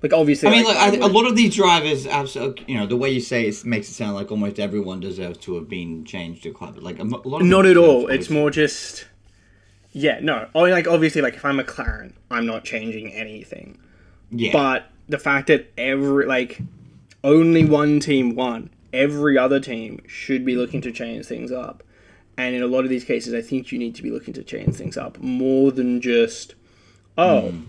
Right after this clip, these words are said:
Speaker 1: what pieces are on our car?" Or, "Oh, you know, let's no longer have someone getting angry about people Fox smashing his door."
Speaker 2: Yeah.
Speaker 1: That's not improving your team, Haas.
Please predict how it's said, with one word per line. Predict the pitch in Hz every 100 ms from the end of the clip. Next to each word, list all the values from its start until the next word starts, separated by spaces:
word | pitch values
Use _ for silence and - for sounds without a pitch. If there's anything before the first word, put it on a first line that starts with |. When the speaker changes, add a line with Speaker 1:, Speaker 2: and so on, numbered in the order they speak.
| - - _ _ - -
Speaker 1:
what | 123 135 -
pieces | - 131 127 127
are | 123 117
on | 117 110
our | 110 113
car?" | - 117 117 120 - _ _
Or, | - 131 139 -
"Oh, | 165 175 160 120 120 - _ _ _ _ _ _ _ -
you | 135 135
know, | 120 135 180 160 -
let's | 131 143 - - -
no | 143 143 139
longer | 143 143 139
have | 139 131 -
someone | 135 127 120 120 131 135 -
getting | - 123 120 120
angry | 117 120 123
about | 117 117 123
people | 123 117 120
Fox | - 117 -
smashing | 131 117 123 117
his | 123 110
door." | 120 117 113 - _ _ _ _ _ _ _ _
Speaker 2:
Yeah. | 113 135 127
Speaker 1:
That's | -
not | 139 147
improving | 147 143 156 143 147
your | 143
team, | 135 147 127 117
Haas. | 127 120 135 - -